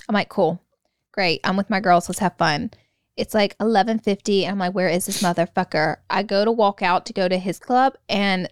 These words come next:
the dude goes, "Uh, before you walk out, they're at max capacity over there, so you can't come in here 'cause we're at max capacity, and you can't go over there 'cause they're at max capacity."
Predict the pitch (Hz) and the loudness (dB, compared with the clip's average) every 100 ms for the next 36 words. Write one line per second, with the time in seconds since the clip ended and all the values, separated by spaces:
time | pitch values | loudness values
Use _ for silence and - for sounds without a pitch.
0 | _ 208 202 185 175 196 202 202 175 170 | _ -4 0 0 0 -2 0 0 0 0
1 | - 202 190 220 226 233 220 208 202 214 | 2 2 2 0 0 0 2 0 2 2
2 | 185 - 196 190 208 - - 214 190 190 | 2 2 0 2 0 -2 -6 2 2 2
3 | - 233 233 240 254 262 269 220 214 - | 0 0 2 2 2 2 0 -2 -4 -2
4 | 220 240 220 202 196 208 220 233 233 220 | -2 0 0 0 0 0 0 0 0 0
5 | 226 226 - 262 247 262 294 247 202 - | 0 -2 -4 0 2 2 0 -2 -2 -2
6 | 196 185 180 175 175 175 - 180 170 175 | 0 0 0 0 0 -2 -2 0 2 0
7 | 165 - 190 180 165 - - 165 175 | -4 -6 -4 0 0 -2 -4 -2 -2